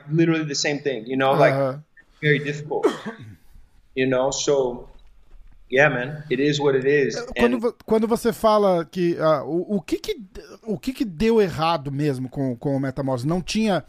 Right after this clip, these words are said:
Speaker 2: não tava entrando grana e você ficou insistindo. É, co-, como é que foi erro de, de, de administrar?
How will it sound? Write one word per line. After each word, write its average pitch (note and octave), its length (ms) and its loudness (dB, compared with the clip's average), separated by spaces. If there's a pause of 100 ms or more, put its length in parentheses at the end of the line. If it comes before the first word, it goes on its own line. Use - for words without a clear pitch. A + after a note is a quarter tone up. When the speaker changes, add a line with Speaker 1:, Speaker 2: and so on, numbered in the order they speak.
(260)
Speaker 2:
não E3+ 160 0
tava G3+ 280 0
entrando G3+ 480 2
grana F3+ 520 2
e F#3 40 -2
você E3+ 260 -4
ficou - 240 -4
insistindo. G#3 920 -2 (380)
É, E3+ 400 0
co-, F#3+ 220 -4
como A#3 200 2
é C4+ 80 2
que E3 60 -8
foi G#3 240 4
erro A3+ 240 4
de, F#3 300 0
de, F3 280 -2
de E3+ 280 -2
administrar? G3 1080 2